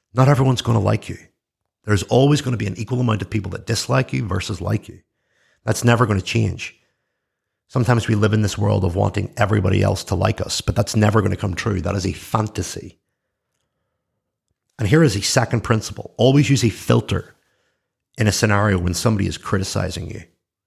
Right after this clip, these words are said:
Is this person in a position to advise me? Look at their life. Look at what their life demonstrates. Do they have what you want? If they do, listen. If they don't, don't listen. And number three,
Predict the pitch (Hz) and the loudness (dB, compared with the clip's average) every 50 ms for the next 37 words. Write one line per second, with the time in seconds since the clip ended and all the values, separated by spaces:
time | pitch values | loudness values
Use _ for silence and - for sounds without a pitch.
0 | _ _ _ _ _ _ _ _ _ _ _ _ _ _ - - 113 113 95 - | _ _ _ _ _ _ _ _ _ _ _ _ _ _ -2 2 2 4 4 4
1 | 110 104 - - - 107 101 - - 104 98 - - 98 92 - - 92 82 82 | 2 2 2 0 0 0 0 0 0 -4 -4 -4 -4 -4 -4 -2 -2 -4 0 0
2 | 101 98 - - 104 95 90 - - 90 85 78 73 - 87 87 87 87 80 73 | 0 0 0 -2 -2 -4 -6 -6 -6 -6 -6 -6 -4 -4 -4 -2 -2 -2 -2 -4
3 | - 85 82 82 _ _ _ _ _ _ _ _ _ _ _ _ _ _ _ _ | -8 -10 -12 -14 _ _ _ _ _ _ _ _ _ _ _ _ _ _ _ _
4 | _ _ _ _ _ _ _ _ _ - 101 101 98 - 90 - 95 90 92 95 | _ _ _ _ _ _ _ _ _ -8 -4 -2 -2 0 2 2 4 4 4 2
5 | 92 87 - - - - 101 - 98 95 95 92 - 98 90 90 92 - - 101 | 2 -2 -6 -8 -6 -6 -4 -4 -2 -2 -2 0 0 2 2 2 0 0 0 -2
6 | 95 92 98 92 - - 95 95 - - - - - - _ _ _ _ _ _ | 0 0 0 -2 -4 -6 -6 -6 -8 -8 -12 -12 -12 -14 _ _ _ _ _ _
7 | _ _ _ - - - - - 101 95 98 98 - 101 95 92 82 92 92 - | _ _ _ -20 -20 -12 -2 2 2 4 4 4 2 4 2 2 2 0 0 2
8 | 98 92 82 90 95 107 123 - - - _ - _ _ _ - - 107 - - | 2 2 4 4 2 2 0 -2 -12 -16 _ -20 _ _ _ -8 -6 -2 0 2
9 | - 85 - 110 104 95 - - - 95 95 90 - - 92 87 - - - - | 2 4 4 4 4 4 2 -2 -4 -6 -6 -6 -6 -6 -6 -6 -8 -10 -8 -2
10 | - 95 92 - 95 104 120 117 - - _ _ - - 95 90 87 - 87 85 | -2 0 0 2 2 2 0 0 -4 -12 _ _ -4 -4 -4 -2 -2 -4 -4 -4
11 | - - - 90 87 85 _ _ _ _ _ _ _ _ _ _ _ _ _ _ | -4 -8 -12 -12 -14 -16 _ _ _ _ _ _ _ _ _ _ _ _ _ _
12 | _ _ _ _ _ _ _ _ _ _ _ - 104 104 104 104 87 90 - - | _ _ _ _ _ _ _ _ _ _ _ -2 0 2 4 4 2 2 0 0
13 | - 98 95 90 80 82 90 | 2 2 2 2 0 -4 -8